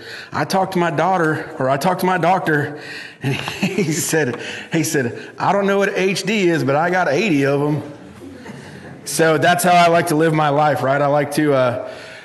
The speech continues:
to, to just, I guess, get lost in the noise.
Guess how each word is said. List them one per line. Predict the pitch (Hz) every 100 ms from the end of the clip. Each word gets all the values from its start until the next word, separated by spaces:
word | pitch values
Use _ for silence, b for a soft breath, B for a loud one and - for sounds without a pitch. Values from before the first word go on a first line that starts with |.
| B
to, | - 139 139 135 -
to | - 139
just, | 131 139 - -
I | 123
guess, | 123 143 127
get | 143 127
lost | 120 127 135 -
in | 131 127
the | 117 110 -
noise. | 117 127 127 127 117 110 104 -